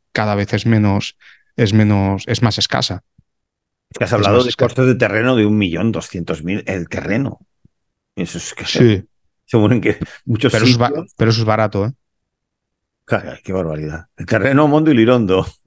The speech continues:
Speaker 2: <laughs>
Speaker 1: El
Speaker 2: Qué
Speaker 1: terreno Mondo y Lirondo, sí, el terreno Mondo y Lirondo, eh, sí, ronda el millón, entre, digamos,
Speaker 2: Guau.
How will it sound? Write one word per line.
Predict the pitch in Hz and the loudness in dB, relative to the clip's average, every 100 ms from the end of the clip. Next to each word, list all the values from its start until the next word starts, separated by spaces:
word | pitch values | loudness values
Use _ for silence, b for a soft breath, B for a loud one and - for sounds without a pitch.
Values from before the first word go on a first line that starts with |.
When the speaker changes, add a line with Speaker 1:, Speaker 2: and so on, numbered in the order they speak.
| 113 | -10
Speaker 2:
<laughs> | 131 123 - - _ | -8 -8 -10 -12 _
Speaker 1:
El | - 127 | -4 -2
Speaker 2:
Qué | |
Speaker 1:
terreno | 120 123 151 170 | 0 2 4 4
Mondo | 151 151 | 6 6
y | 143 | 4
Lirondo, | 135 143 147 156 160 160 | 6 4 4 4 4 0
sí, | - 107 101 | 0 0 0
el | 107 | -4
terreno | 104 117 139 160 | -2 0 2 2
Mondo | 147 143 | 4 4
y | |
Lirondo, | 131 131 143 151 165 180 - | 4 2 2 2 0 0 -2
eh, | 117 110 110 107 107 104 101 b b b _ - - - | 0 0 0 0 -2 -2 -6 b b b _ -20 -20 -4
sí, | - 131 | 2 2
ronda | 117 113 | 2 2
el | 120 | 2
millón, | 113 120 143 139 135 135 | 2 4 4 6 4 2
entre, | 117 110 113 110 | -2 -4 0 0
digamos, | 113 113 120 117 - - _ _ _ | 2 2 2 0 -4 -14 _ _ _
Speaker 2:
Guau. | - - - | -10 -8 -10